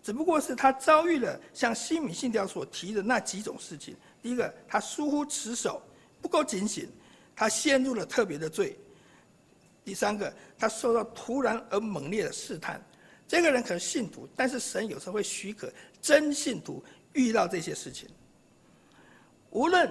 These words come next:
是哪一种，基督徒或者是非基督徒，他们怎么会在真道中迷失呢？“迷失”一词，它的原文呢，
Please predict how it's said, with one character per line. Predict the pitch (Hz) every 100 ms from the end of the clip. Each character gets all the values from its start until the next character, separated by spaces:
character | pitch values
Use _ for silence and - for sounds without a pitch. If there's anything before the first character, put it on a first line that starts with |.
| - - - -
是 | - 294
哪 | 262 175
一 | 190 311
种， | - - - - _
基 | - 294
督 | 311
徒 | 196 208 -
或 | -
者 | 196
是 | 160
非 | 170 - 302
基 | 302 254
督 | 254
徒， | - 147 - - - - - _ _ _ _ _ -
他 | 330
们 | 359 302 247 - - - _
怎 | -
么 | 202 240
会 | 320
在 | 302
真 | 285 - 311 311
道 | 311
中 | 269 277 269
迷 | 226 190
失 | 277 - 339
呢？ | 294 254 214 - - _ _ _ _ _ _ _ _ _ _ _ _
“迷 | - 202 320
失” | 349 - 330
一 | 311 302
词， | 294 - - 156 - - - _
它 | -
的 | 339
原 | 285 202 165 170 254
文 | 175 151
呢， | 165